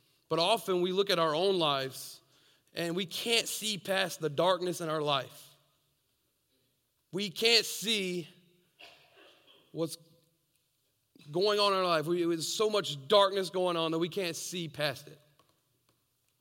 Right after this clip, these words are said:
And we get in the mindset of, well, and we hear it from other Christians, "Well, your sin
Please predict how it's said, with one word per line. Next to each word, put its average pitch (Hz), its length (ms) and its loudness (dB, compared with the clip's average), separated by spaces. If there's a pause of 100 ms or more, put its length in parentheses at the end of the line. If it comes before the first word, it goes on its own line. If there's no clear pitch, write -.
(1200)
And 143 80 -6
we 165 120 0
get 196 160 2
in 190 60 0
the 190 80 -2
mindset 180 500 2
of, 156 300 -2 (140)
well, 156 340 -2 (340)
and 147 120 -6
we 156 80 -2
hear 269 320 0
it - 260 -4 (320)
from 156 140 -6
other 175 160 -2
Christians, - 720 -8 (760)
"Well, 120 160 -14 (320)
your 131 120 -12
sin 143 540 -4